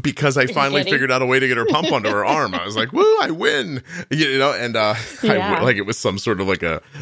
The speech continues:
Speaker 1: an endurance. Like, I was like, "I, I sweated her out finally." And, um, she's been back and forth on our arms now for a couple of weeks,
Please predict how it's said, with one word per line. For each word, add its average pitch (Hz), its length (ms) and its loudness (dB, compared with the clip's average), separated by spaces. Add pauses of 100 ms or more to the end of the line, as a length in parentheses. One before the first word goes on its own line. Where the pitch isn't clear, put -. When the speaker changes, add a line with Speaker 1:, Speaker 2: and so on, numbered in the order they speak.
(500)
Speaker 1:
an 113 80 2
endurance. 110 760 0
Like, 101 180 0
I 107 80 2
was 127 160 -2
like, 120 140 -8
"I, 113 260 -2
I - 80 -6
sweated 104 500 0
her 98 140 4
out 104 240 0
finally." 101 380 0 (340)
And, 107 240 2
um, 95 320 0 (360)
she's 139 280 -2
been 135 420 -2 (180)
back 104 260 0
and 120 100 -4
forth 113 260 -2
on 110 80 2
our 95 120 2
arms 98 300 0
now 82 180 0
for 87 180 0
a 82 60 0
couple 90 360 -2
of 92 120 0
weeks, 101 340 0